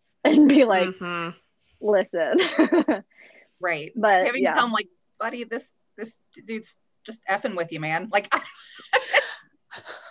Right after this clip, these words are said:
Speaker 2: Yeah.
Speaker 3: Sorry, I understand
Speaker 1: And,
Speaker 3: you're
Speaker 1: and
Speaker 3: experiencing things, but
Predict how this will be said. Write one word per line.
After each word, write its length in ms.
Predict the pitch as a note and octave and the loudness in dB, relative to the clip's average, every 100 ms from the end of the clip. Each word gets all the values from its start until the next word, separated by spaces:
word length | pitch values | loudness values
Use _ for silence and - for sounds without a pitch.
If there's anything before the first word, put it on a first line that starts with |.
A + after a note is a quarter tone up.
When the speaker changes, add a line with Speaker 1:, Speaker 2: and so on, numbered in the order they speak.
| - F#3+ | -8 0
Speaker 2:
Yeah. 360 | F3 E3 E3+ - _ | 4 4 2 -6 _
Speaker 3:
Sorry, 300 | - C4 B3+ | 2 4 4
I 60 | A3+ | 2
understand 360 | A#3 D#4+ B3 D#4 | 0 0 4 6
Speaker 1:
And, 60 | A3 | 6
Speaker 3:
you're 140 | - D#4 | 2 2
Speaker 1:
and 140 | F4+ | 2
Speaker 3:
experiencing 420 | F4 B3 C4+ A#3 | 0 -2 -4 -8
things, 280 | - D4+ D#4+ - | -8 -10 -8 -4
but 180 | F4+ | -4